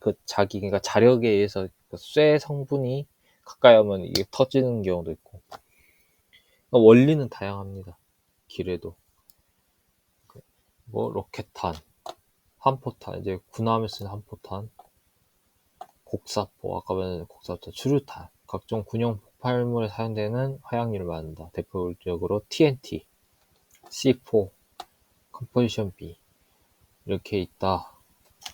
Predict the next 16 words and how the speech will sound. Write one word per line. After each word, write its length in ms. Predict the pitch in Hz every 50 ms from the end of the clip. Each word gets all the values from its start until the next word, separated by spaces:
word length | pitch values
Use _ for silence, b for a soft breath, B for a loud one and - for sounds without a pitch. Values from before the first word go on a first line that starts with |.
| _ _ _ _ _ _ _ - _ - - _ _ _ _ - B B B B B B B _
컴포지션 760 | - 175 180 180 170 - 196 196 190 180 - - 147 117
B 300 | 101 - - 101 104 110
같은 320 | 107 107 104 - - - 98
경우는 260 | 95 92 92 92 90 -
지금 200 | - 92 90 95
현재 200 | 104 113 113 110
우리 240 | 98 98 101 104 101
군에 180 | 101 101 101
사용, 300 | 92 95 98 95 95 95 - _ _ _ _ _ _ _ _ _ _ _ _
어, 300 | - 98 98 95 95 95 92
수류탄의 840 | - - - 156 151 - _ - 120 110 101 95 92 90 87 - -
이 420 | - 76 90 87 87 87 - -
케이 240 | - - - 139 139
사일삼 840 | 123 120 117 117 120 117 113 107 104 - - - 113 110 113 120 117
세열 320 | - - - 139 139 135 117
수류탄, 580 | - - - 117 107 - _ - - 98 107